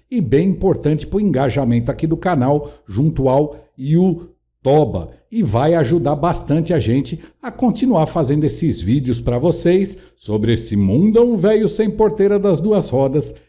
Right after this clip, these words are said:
que a gente tanto ama, viu? Dito isso, vamos aqui pro nosso caos de hoje.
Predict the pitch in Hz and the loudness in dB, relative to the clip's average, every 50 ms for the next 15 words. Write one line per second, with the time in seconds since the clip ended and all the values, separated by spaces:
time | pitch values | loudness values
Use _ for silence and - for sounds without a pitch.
0 | _ _ _ - 240 240 214 165 117 85 - - 104 117 143 - 120 - - - | _ _ _ -10 -6 -4 -4 -2 -4 -4 -4 -2 0 0 0 0 -2 -6 -4 -2
1 | - 269 208 120 175 175 127 90 82 80 76 69 - - 120 151 214 226 - - | -2 -2 -2 0 0 -2 -2 -2 -4 -6 -10 -10 -6 -2 -2 -2 -2 -2 -6 -14
2 | - _ _ _ _ _ _ _ _ _ 320 339 349 330 262 - - 320 240 226 | -20 _ _ _ _ _ _ _ _ _ -2 2 2 4 4 4 4 4 6 4
3 | 247 233 - - 262 220 - - _ _ - 262 330 277 240 247 214 190 196 - | 4 2 0 -4 -6 -8 -10 -18 _ _ -4 0 2 2 4 2 2 2 0 0
4 | - 175 - 160 160 156 151 123 - 160 - - 110 107 110 104 95 113 110 117 | -2 -2 0 0 2 2 2 0 0 -2 -4 -2 -2 0 0 0 0 0 0 0
5 | 110 - - - - - - - | -2 -4 -6 -14 -16 -18 -20 -20